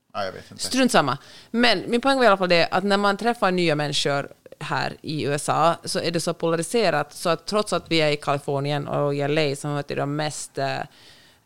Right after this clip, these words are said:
Speaker 2: progressiva städer och delstater i, eller den progressivaste delstaten i U S A, kanske New York också, hur som helst,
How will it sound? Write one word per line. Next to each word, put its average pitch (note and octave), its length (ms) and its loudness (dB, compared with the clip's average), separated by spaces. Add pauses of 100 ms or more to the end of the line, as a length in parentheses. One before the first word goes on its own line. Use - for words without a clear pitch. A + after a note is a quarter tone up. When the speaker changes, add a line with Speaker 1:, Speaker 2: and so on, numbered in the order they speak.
(140)
Speaker 2:
progressiva D3 880 2
städer C#3+ 380 0
och C#3+ 80 0
delstater C#3 800 -2
i, C#3+ 360 -6 (120)
eller - 240 -6 (400)
den C#3 260 2
progressivaste C3 880 -2
delstaten C3+ 720 -4
i C3+ 260 -6
U C#3 140 -4
S D3 180 -2
A, D3+ 200 6 (320)
kanske E3+ 240 -14
New A#3+ 140 -8
York E3+ 260 -10
också, F3 280 -14 (180)
hur G#3+ 80 -2
som F3 140 -2
helst, - 180 -4